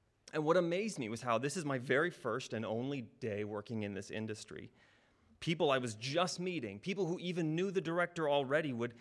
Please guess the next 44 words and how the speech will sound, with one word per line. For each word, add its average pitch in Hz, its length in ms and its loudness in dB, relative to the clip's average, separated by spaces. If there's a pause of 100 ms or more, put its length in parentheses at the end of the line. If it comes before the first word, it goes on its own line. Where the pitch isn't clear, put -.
(320)
kinda 151 200 -8
cozy 139 440 -6
up 127 160 -4
to 143 100 -4
me 147 140 0
and 123 120 0
try 120 200 6
and 117 120 4
gain 120 200 4
my 113 160 2
favor. - 480 -4 (220)
Like, 117 120 -4
it 135 80 2
wasn't 185 240 6
just 180 180 0
friendliness. 160 680 4 (320)
There 170 160 8
were 196 180 8
real 160 440 4
attempts 147 380 -2
to, 127 120 -8
like, 107 240 0
get 120 160 4
on 127 180 2
my 113 200 0
good 113 260 -4
side 143 340 -4
and 107 120 -8
try 107 240 -4
and, 101 160 -2
like, 87 360 -10 (400)
get 104 140 0
in 113 160 0
good 113 160 0
with 107 180 -2
me, 117 180 2
as 123 160 4
if 120 120 0
I 110 200 4
had 104 320 -2 (480)
any 120 260 0
say 98 260 -2
at 101 80 -2
all 98 420 -4